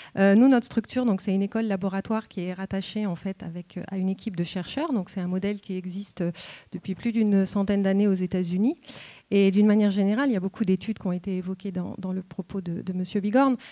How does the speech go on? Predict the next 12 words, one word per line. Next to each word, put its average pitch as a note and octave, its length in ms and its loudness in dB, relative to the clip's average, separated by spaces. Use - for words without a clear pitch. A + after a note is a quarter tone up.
Euh, F#3 240 4
c'est G3+ 120 -4
vrai A#3 160 0
qu'en G#3 420 4
France, B3+ 240 0
peut-être, G3+ 640 -2
euh, G3 260 2
on F#3 100 -4
peut C#4+ 140 0
encore A#3+ 320 2
largement G#3 460 2
développer, G3 640 2